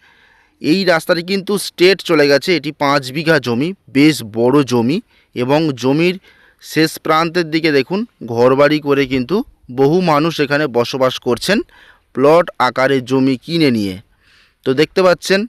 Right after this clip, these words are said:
প্রচুর ঘরবাড়ি কিন্তু হয়ে গেছে এবং প্রচুর মানুষ এখানে জমি কিনে রেখে দিয়েছেন। তো বন্ধুরা, এটি হলো দক্ষিণ চব্বিশ পরগনা জেলা এবং জীবনতলা থানা এলাকার মধ্যে পড়ছে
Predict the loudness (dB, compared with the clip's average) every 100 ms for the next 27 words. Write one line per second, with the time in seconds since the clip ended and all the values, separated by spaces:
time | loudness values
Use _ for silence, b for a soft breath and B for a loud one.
0 | -10 _ _ _ _ _ _ -2 0 2
1 | 2 0 2 2 4 4 2 -2 -2 -2
2 | -4 -6 _ -4 2 2 2 0 0 -2
3 | -6 -8 -2 0 -2 -4 _ -4 -2 0
4 | 0 0 2 2 2 0 0 0 -2 -4
5 | _ -8 -2 0 0 -2 0 2 2 2
6 | 0 0 -2 -6 -10 b b b b b
7 | b b b b b b 2 4 4 4
8 | 2 -2 _ _ -4 -2 0 2 4 4
9 | 2 2 0 0 -4 -2 0 0 0 -2
10 | -6 -2 2 4 4 2 0 0 0 -2
11 | -6 _ _ _ _ -4 0 2 0 -2
12 | -4 -2 -2 0 2 2 0 -2 0 2
13 | 2 0 0 -2 -2 -2 -2 -4 -4 -4